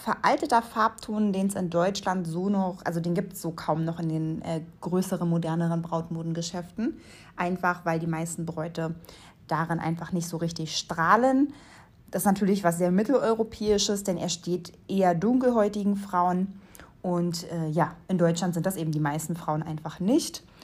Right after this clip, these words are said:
Und hellhäutige Frauen sehen durch ein Reinweiß meistens sehr, sehr schnell fahl aus. Von daher wundert euch nicht im Brautmodengeschäft,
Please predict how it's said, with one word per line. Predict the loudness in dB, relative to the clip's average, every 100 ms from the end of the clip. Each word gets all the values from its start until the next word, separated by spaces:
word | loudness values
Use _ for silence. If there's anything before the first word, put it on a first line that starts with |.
| -12
Und | -4 0
hellhäutige | 4 6 4 2 -4
Frauen | -4 0 2 2 0
sehen | 0 0 0
durch | -2 -4
ein | -6
Reinweiß | -4 -2 0 0 0 -4 -8 -10
meistens | -10 -10 -10 -12 -4
sehr, | 0 0 0
sehr | -2 -4
schnell | -6 -4 -2 0 -2 -4 -16 -20 -20
fahl | -16 -4 4 6 4 2
aus. | -6 -8 -12 -16 -20 -20 -6
Von | 0
daher | 2 2 0 2
wundert | 2 2
euch | 0 -2
nicht | -4 -4
im | -4
Brautmodengeschäft, | -2 -2 -2 -2 -2 -2 -4 -6